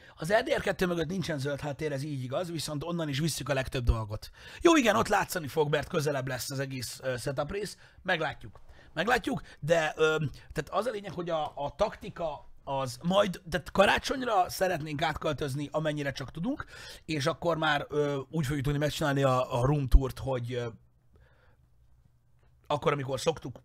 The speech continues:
és akkor meglátjátok, ö, hogy hogy néz ki a dolog. Először biztos, hogy ezt a setupot, ö, visszük át, ö, mert ugye ez a legfontosabb,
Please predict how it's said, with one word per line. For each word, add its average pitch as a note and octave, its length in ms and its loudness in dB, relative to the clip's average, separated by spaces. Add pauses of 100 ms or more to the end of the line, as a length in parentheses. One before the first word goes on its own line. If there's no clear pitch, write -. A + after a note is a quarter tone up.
(120)
és B2+ 140 -4
akkor B2 180 -6
meglátjátok, A#2 680 -8 (380)
ö, A2 140 0
hogy A2 220 4
hogy A#2 180 2
néz A2 200 -2
ki G3+ 220 2 (440)
a E3+ 80 -2
dolog. G#3 360 -2 (720)
Először G#3+ 500 6
biztos, F#3+ 300 0
hogy E3+ 180 2
ezt - 260 -2
a F#3+ 40 -2
setupot, F#3 640 -6
ö, F#3 260 4
visszük F#3 340 -2
át, G3+ 340 -6
ö, D#3 180 -6
mert D3+ 160 -2
ugye D#3 160 2
ez C#3 100 4
a D3 60 4
legfontosabb, E3+ 720 -2